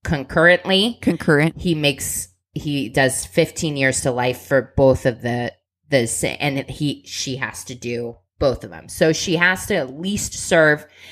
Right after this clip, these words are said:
Speaker 1: yeah,
Speaker 2: Consecutively.
Speaker 1: eighteen years before parole. So nineteen years she does in prison, and she cuts up for parole. She ain't sorry one fucking bit. And they're like, "Well, then you ain't getting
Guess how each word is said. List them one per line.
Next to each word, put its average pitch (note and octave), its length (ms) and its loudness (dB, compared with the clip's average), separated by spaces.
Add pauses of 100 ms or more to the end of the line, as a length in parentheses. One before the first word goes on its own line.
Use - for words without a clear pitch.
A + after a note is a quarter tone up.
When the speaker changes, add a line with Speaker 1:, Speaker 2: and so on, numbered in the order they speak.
(120)
Speaker 1:
yeah, D#3+ 420 2
Speaker 2:
Consecutively. D#3 360 -2
Speaker 1:
eighteen D#3+ 300 -6
years C3 640 -4 (240)
before C#3 360 -2
parole. D3+ 600 -2 (560)
So F3+ 580 4
nineteen F#3 600 0
years C#3 500 0
she - 200 -4
does C#3 260 2
in B2+ 100 -4
prison, B2 580 -4 (260)
and C3 520 0 (440)
she - 220 -4
cuts - 360 2 (100)
up D3 140 4
for C#3 180 -4
parole. C3+ 720 2 (480)
She - 320 -4
ain't E3 240 -2
sorry C#3+ 640 0 (220)
one B2+ 720 -2 (180)
fucking B2 720 -4 (260)
bit. B2 320 2
And C#3+ 120 -8
they're C3 140 2
like, B2 280 -4
"Well, D3 240 4
then D#3 400 0
you E3+ 160 0
ain't F#3 220 0
getting F#3 80 6